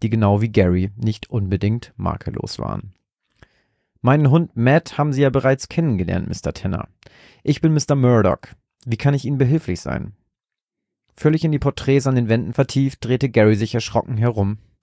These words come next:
und starrte in das sich in den dunklen Brillengläsern von Mister Murdochs Sonnenbrille spiegelnde Spiegelbild seiner selbst. "Schön, Sie kennenzulernen, Mister Murdoch. Ich,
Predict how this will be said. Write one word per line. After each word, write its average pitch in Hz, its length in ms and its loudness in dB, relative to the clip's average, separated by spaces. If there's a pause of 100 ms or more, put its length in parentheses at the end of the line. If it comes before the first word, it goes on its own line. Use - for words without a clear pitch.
und 123 160 0
starrte 120 460 0
in 113 180 -2
das - 480 -2
sich 117 200 -4
in 113 100 2
den 107 100 4
dunklen 123 460 0
Brillengläsern 95 640 2
von 104 180 -2
Mister 101 240 -2
Murdochs 98 380 2
Sonnenbrille 95 460 0
spiegelnde 101 460 -2
Spiegelbild 101 640 0
seiner 107 260 0
selbst. - 560 -8 (1200)
"Schön, 165 280 4
Sie 143 100 0
kennenzulernen, 90 640 -2
Mister - 200 -6
Murdoch. 82 380 -8 (640)
Ich, - 400 -2